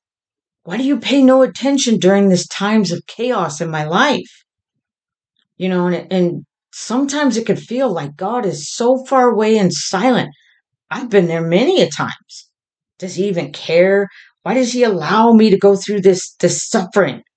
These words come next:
this chaotic time in my life? Can't he do something about this? We've all struggled with these questions at one time or another.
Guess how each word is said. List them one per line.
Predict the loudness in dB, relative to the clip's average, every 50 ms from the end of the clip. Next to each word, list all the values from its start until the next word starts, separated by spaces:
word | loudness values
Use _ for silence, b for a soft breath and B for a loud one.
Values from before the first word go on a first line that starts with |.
| _ _
this | -16 -16 -16
chaotic | -14 -6 -4 -2 -2 0 0 -2 -2 -4
time | -6 -4 -4 -2 0 2 4
in | 4 4 2
my | 2 -2 -4
life? | -6 -8 -8 -12 -18 _ _ _ _ _ _ _ _ _ _ _ _ _ _ _ _ _ _
Can't | -10 -8 -8 -6
he | -4 -6 -6
do | -6 -4 -4 0 2 4 4 4
something | 2 2 0 0 2 2 4 4 4
about | 2 0 -2 -4 -4 -4 -4 -2
this? | 0 -2 -2 -2 -4 -12 -16 -18 _ _ _ _ _ _ _ _ _ _ _ _ _ _ _ _ _ _ _
We've | -6 -6 -2 -2
all | 0 0 0 -2
struggled | -2 -2 0 0 0 2 2 0 -2 -2
with | -2 -4 -2
these | 0 0 0 0 -2
questions | -4 -4 -4 -4 -4 -4 -2 -2 -2 0 0
at | 0 0 0
one | 0 2 2 4 2 2
time | 0 0 2 2 4 4 4
or | 4
another. | 2 2 2 2 2 2 0 -2 -6